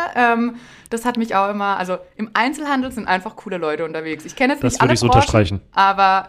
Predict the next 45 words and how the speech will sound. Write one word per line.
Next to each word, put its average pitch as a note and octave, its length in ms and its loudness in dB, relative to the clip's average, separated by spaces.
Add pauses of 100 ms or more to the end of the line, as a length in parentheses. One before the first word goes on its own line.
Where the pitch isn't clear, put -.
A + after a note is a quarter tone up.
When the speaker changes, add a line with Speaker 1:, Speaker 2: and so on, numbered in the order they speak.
Speaker 1:
ähm, F#3+ 300 -8
ja, D#3+ 140 -4
Einzelhandel F3+ 540 -6
eine D#3 200 -8 (500)
tolle G#3 240 0
Branche. F#3+ 540 0 (200)
Und F3+ 340 -6
ich - 120 -14
würd F#3+ 120 -6
auch F3 120 -4
sagen, E3+ 440 -4 (680)
vielleicht F#3+ 300 0
auch G#3+ 40 0
noch G3+ 120 -4
diese F#3+ 220 -12
I-H-K-Geschichte G3 840 -4
hattest G#3+ 240 -10
du G#3 40 -6
ja G3 140 -2
auch F#3+ 180 0
schon G#3+ 220 -4
erwähnt. F#3+ 380 -2
Ich - 140 -12
bin G3 100 -6
ja F#3 140 2
auch - 260 -2
Prüfungsausschuss G3 840 -4
für F3+ 340 -2 (540)
in - 100 -8
der G3 100 -4
Fortbildung, A#3 480 -2
aber G#3 180 0
auch G#3 80 -6
in G3+ 60 -6
der F3+ 160 -2
Ausbildung. A3+ 680 -2 (540)
Und F#3+ 140 -4
ich F#3 80 -6
find, F#3 160 -4
da F3+ 100 4
hat F3 100 -4
man E3 120 -2
auch D#3+ 140 0
schon F3 180 -10
viele F3+ 640 0